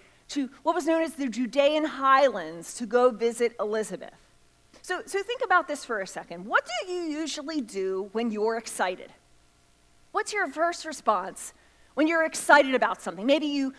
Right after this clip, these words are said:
received really, really good news, or maybe that, that tax refund is in the mail and it just arrived, or, or maybe somebody's having a baby, or whatever it might be. You know, you got off from work tomorrow. I don't know what it is, but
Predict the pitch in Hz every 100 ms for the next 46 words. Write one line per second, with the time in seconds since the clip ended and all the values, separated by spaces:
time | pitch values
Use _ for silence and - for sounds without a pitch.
0 | - - 269 330 320 294 254 302 294 302
1 | 277 285 220 277 233 269 214 175 170 220
2 | 220 247 254 240 240 - - - 262 -
3 | 349 302 294 - 233 247 285 269 - 233
4 | 208 202 208 240 233 233 240 233 220 202
5 | 208 220 226 254 - - 214 214 196 196
6 | 185 175 175 - 233 - - - 269 285
7 | 330 339 311 - - 359 349 330 311 269
8 | 311 302 285 262 226 240 208 190 190 202
9 | 240 254 339 392 349 311 269 202 220 208
10 | 190 - 185 180 214 214 247 320 349 330
11 | - 349 339 320 254 - 247 202 185 185
12 | 180 269 262 196 180 175 180 185 208 247
13 | 311